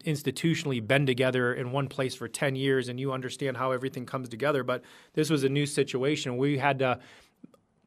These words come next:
we had to come to, um, an agreement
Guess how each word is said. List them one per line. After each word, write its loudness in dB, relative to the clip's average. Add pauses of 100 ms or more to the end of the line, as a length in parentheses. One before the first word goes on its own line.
we 2
had 2
to 0
come 0
to, 2
um, 2
an 0
agreement 0